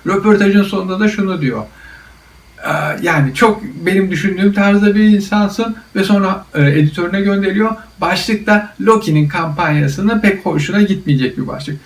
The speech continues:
Fakat ne oluyor? Editör son dakika ala-, aldığı bir telefonla "Loki'nin kampanyası çok heyecan verici." diye başlığı değiştiriyor.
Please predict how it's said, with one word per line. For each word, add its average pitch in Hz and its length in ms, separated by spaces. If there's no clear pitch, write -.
Fakat 196 300
ne 214 60
oluyor? 214 440
Editör 147 340
son 196 220
dakika 160 240
ala-, 156 340
aldığı 147 300
bir 151 100
telefonla 165 760
"Loki'nin 170 400
kampanyası 156 540
çok 208 180
heyecan 160 360
verici." 139 280
diye 214 200
başlığı 143 400
değiştiriyor. - 460